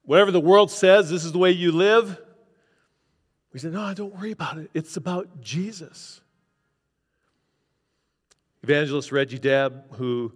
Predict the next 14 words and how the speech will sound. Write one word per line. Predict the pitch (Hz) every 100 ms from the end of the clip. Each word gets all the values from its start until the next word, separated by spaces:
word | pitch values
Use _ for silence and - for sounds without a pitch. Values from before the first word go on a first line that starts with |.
| - _ -
speaks | - 170 151 - -
to | - 131 120 107 _ _ _ _ _ _ _ _ _ -
teens | - 156 151 143 120
in | 143 147
their | 135
high | 139
school | 135 - 127 120 117 127 135
all | 131 139 143
around | 131 123 123 120 120 - _
the | -
United | 120 120 117
States | - 107 104 - - _ _ -
every | 135 127 110
year, | 101